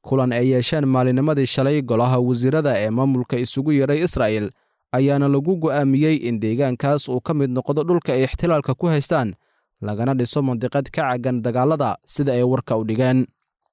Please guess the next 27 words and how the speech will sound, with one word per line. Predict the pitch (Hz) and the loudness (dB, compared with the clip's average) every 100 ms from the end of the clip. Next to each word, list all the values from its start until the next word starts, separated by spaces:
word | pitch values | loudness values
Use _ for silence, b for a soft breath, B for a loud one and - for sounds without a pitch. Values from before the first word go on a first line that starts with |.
| _ | _
Wararkii | 104 117 127 - 127 | -4 -2 -2 -2 0
ugu | 127 135 147 | 0 -2 -2
dambeeyey | 135 123 127 147 | 0 0 2 2
waxa | 147 143 | 0 -2
ay | 131 123 | -2 -2
xaqiijinayaan | - - 127 127 147 131 143 143 | -4 -4 -2 0 0 2 2 0
in | 113 | -2
Sahaynadu | 113 117 107 117 135 139 120 | -4 -4 -2 -2 0 0 0
ay | 123 | -2
gudaha | 120 151 143 | 0 0 0
u | 147 | -2
soo | - 135 | -2 -2
galeen | 123 147 127 98 - _ _ _ - | 0 0 0 -4 -10 _ _ _ -10
deegaano | 113 107 107 113 131 | -6 -4 -2 -4 -4
ka | 143 | -4
tirsan | 135 123 147 139 | -6 -4 -4 -2
gobolka | 151 143 131 120 | -2 -2 -2 -2
Al-Qunaydar | 120 127 127 127 139 151 | -2 -2 -2 -2 0 -2
ah, | 110 - _ _ _ _ 147 | -2 -6 _ _ _ _ -2
dhul | 131 | 0
cabirkiisa | 127 139 131 - 131 131 | 0 -2 -2 0 0 0
lagu | 127 143 | 0 -2
sheegay | 147 135 123 143 | -2 -2 0 0
labo | 120 131 151 | 0 0 -2
ilaa | 120 135 139 | -2 -2 -2
saddex | 120 143 - | -4 -6 -4
kiiloomitir, | 135 127 123 120 156 147 | 0 0 0 -2 -2 -4